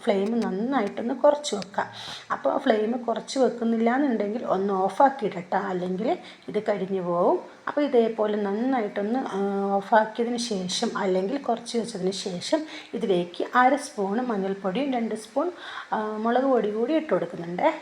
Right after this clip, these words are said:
അപ്പോൾ ഇത് നന്നായിട്ട് ഇതാ മുളക് പൊടിയും ഈ ഒരു, ആ, മഞ്ഞൾപ്പൊടിയും അതിൻ്റെ കൂടെ ഇതിലേക്ക് ഒരു അര സ്പൂൺ കായപ്പൊടി കൂടി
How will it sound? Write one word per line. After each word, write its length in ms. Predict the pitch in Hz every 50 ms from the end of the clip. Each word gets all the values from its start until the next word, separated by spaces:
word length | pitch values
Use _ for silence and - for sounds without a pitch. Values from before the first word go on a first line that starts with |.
| - - - - - - - - - -
അപ്പോൾ 140 | 233 - 240 233
ഇത് 100 | 233 277 311 294
നന്നായിട്ട് 600 | 240 214 214 220 240 254 247 226 214 208 202 - 208
ഇതാ 160 | 196 - 277 202 - - - - - - 214
മുളക് 220 | 220 214 208 202 208
പൊടിയും 400 | 208 202 202 190 220 254 294 302 294 - - 214 196
ഈ 20 | 196 202 202 202
ഒരു, 140 | 208 208 277 285 - - 185
ആ, 20 | 196 190 190 190 190 185 190 190 190
മഞ്ഞൾപ്പൊടിയും 720 | 196 202 196 196 196 202 196 196 202 190 180 233 247 226 - - - -
അതിൻ്റെ 260 | - 320 311 302 302 294
കൂടെ 420 | - - 185 175 175 175 - 285 302 311 - - - - -
ഇതിലേക്ക് 420 | 202 202 190 185 196 190 - - 427 - - -
ഒരു 260 | 208 202 196 202 254 262 - - - - - - - - - 226
അര 120 | 220 226 233 -
സ്പൂൺ 240 | - - - 294 330 - - - -
കായപ്പൊടി 500 | 226 208 202 208 202 - 226 214 196 220 208
കൂടി 160 | 220 240 285